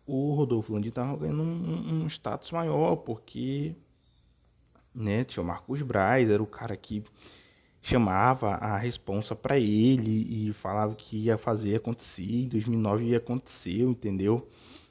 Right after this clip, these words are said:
Demos uma reviravolta enorme em dois mil e dezenove, dois mil e nove. Foi quando o presidente Rodolfo Landim ganhou. E daí começou a diferença.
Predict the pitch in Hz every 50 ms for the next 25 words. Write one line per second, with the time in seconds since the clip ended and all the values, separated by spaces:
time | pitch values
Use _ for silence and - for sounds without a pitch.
0 | _ _ - 113 110 113 113 113 113 117 110 110 117 117 117 117 113 117 123 120
1 | 117 120 110 113 104 113 110 107 - 123 139 139 120 104 98 98 113 135 139 123
2 | 113 110 110 110 113 117 110 113 117 117 117 110 101 101 101 - 123 117 127 113
3 | 123 123 120 117 104 92 92 104 110 120 127 131 131 131 - _ _ _ _ _
4 | _ _ _ _ _ _ _ _ _ _ _ _ _ _ _ _ _ _ _ _
5 | _ _ _ - - - _ - - - - _ _ _ _ - 120 113 - -
6 | 120 127 135 127 131 139 135 131 127 131 127 127 139 139 135 131 127 131 - 135
7 | 135 135 127 131 139 135 127 147 170 175 135 113 107 - - - _ _ _ _
8 | _ _ _ _ _ _ _ _ _ _ _ _ _ _ _ _ _ _ _ _
9 | _ _ _ _ _ _ _ _ _ - 113 120 110 107 104 - 110 107 104 -
10 | 101 101 110 - - 120 120 - 98 135 -